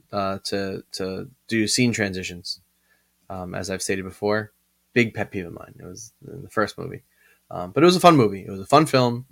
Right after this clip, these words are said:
It made lots and lots of money, and it made people happy. So, uh, speaking of something that didn't make people happy, She-Hulk. So, uh, in, in the, uh, past two weeks,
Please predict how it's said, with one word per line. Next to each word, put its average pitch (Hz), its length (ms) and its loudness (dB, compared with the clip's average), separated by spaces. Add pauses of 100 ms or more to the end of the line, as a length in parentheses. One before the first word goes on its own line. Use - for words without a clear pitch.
(520)
It 107 40 -14
made 98 160 -6
lots 104 200 2
and 110 60 0
lots 104 160 0
of 101 60 -6
money, 95 320 -6 (460)
and 98 100 -10
it 92 40 -8
made 92 200 -6
people 78 200 -14
happy. - 280 -20 (440)
So, - 260 -10 (640)
uh, 87 540 4 (420)
speaking 151 420 -2
of 98 240 -4 (160)
something 98 420 -8
that 80 280 -12
didn't 127 340 -2
make 87 180 -8
people - 260 -10
happy, 90 420 -10 (1040)
She-Hulk. - 920 4 (440)
So, 117 640 8
uh, 104 360 6 (260)
in, 110 300 -2
in 110 180 -2
the, 104 260 0
uh, 101 300 2
past 113 340 2
two 110 160 -4
weeks, 139 520 0